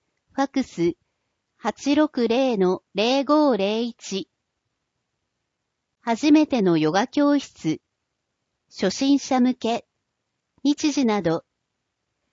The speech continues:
五月九日から六月二十七日の毎週金曜午後二時から三時三十分、ラポール枚方、全八回。対象は高校生以上。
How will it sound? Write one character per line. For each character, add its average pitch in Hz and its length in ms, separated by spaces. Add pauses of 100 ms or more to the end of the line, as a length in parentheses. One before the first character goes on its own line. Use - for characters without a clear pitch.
(200)
五 285 160
月 269 320
九 - 160 (140)
日 233 300
か 220 160
ら 208 280
六 190 280
月 277 260
二 294 160
十 220 300
七 - 260
日 240 320
の 226 240 (400)
毎 226 220
週 269 360
金 277 360
曜 277 440
午 269 160
後 226 140
二 233 160
時 294 140
か 214 140
ら 175 120
三 262 300
時 220 100
三 214 300
十 294 160 (160)
分、 170 260 (500)
ラ 214 120
ポ 294 280
ー 285 60
ル 233 100 (160)
枚 185 120
方、 190 420 (640)
全 262 300
八 - 340
回。 226 300 (800)
対 254 200
象 269 380
は 254 240 (100)
高 247 260
校 311 260
生 285 340
以 269 140
上。 180 460